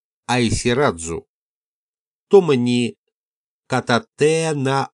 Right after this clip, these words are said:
о сирадзу. Я встречаю его, но не знаю, кто он. Я разговариваю с ним, но не знаю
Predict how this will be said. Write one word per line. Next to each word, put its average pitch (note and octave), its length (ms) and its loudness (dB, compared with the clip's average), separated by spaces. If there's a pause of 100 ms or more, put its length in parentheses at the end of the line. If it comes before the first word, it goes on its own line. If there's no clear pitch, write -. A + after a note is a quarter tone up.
о A#2+ 280 0 (100)
сирадзу. G2 720 -4 (2250)
Я A2 460 -2
встречаю B2 680 -4
его, E2 380 -8 (600)
но C3 280 0
не B2+ 180 -2
знаю, C#3 400 -2
кто - 260 -2
он. F2 300 -10 (960)
Я G2+ 480 -2
разговариваю G#2+ 720 -2
с - 140 -12
ним, F2+ 220 -8 (240)
но C#3 360 -2
не A2 180 -2
знаю G#2 560 -4